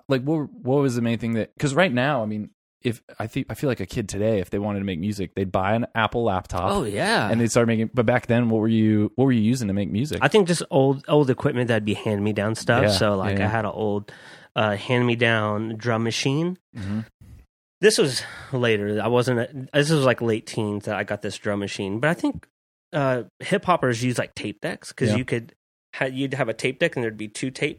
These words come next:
Speaker 1: Yeah.
Speaker 2: decks,
Speaker 1: Yeah,
Speaker 2: and
Speaker 1: yeah.
Speaker 2: you could, could cassette, you could re-, dub one tape to the next.
Speaker 1: Yeah.
Speaker 2: And so you had, like, a, a recording track type thing. So you
Speaker 1: Yeah.
Speaker 2: could plug a mic into your stereo, or you, you would loop. It's called pause loop tapes,
Speaker 1: Yeah.
Speaker 2: and you could make these little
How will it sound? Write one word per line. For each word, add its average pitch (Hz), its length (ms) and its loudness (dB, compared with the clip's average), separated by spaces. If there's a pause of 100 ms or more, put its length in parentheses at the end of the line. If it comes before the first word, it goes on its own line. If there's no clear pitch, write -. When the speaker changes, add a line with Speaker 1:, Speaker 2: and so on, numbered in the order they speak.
Speaker 1:
Yeah. 123 300 4
Speaker 2:
decks, - 320 -2
Speaker 1:
Yeah, - 120 2
Speaker 2:
and 127 80 4
Speaker 1:
yeah. 123 40 0
Speaker 2:
you 120 80 -2
could, 117 200 -6
could 117 200 -10 (260)
cassette, 120 480 -2
you 123 120 -2
could 123 300 -6
re-, 120 60 -2 (220)
dub 120 240 2
one 123 200 0
tape 123 200 -8
to - 80 -10
the 110 80 -6
next. 113 340 -4
Speaker 1:
Yeah. 107 200 2 (100)
Speaker 2:
And 139 160 2
so 147 160 4
you 135 240 2
had, 135 160 4
like, 123 140 -2
a, 107 180 0 (160)
a 107 220 -2
recording 113 640 -2 (180)
track - 520 -2
type 98 180 -4
thing. 90 240 -6
So 104 160 -6
you 101 60 -2
Speaker 1:
Yeah. 120 80 0
Speaker 2:
could 123 100 -6
plug 120 240 0
a 120 60 2
mic 113 240 0
into 120 160 2
your 117 80 0
stereo, 117 560 0
or 120 240 2
you, 117 260 0 (360)
you 110 80 -4
would 107 120 -2
loop. 110 300 -4
It's 120 100 -10
called - 220 -6
pause 101 400 -6
loop 117 160 -6
tapes, - 400 -10
Speaker 1:
Yeah. 107 160 -2
Speaker 2:
and 117 80 -2
you 117 80 -8
could 113 160 -6
make 113 200 -6
these 117 220 -6
little 117 180 -4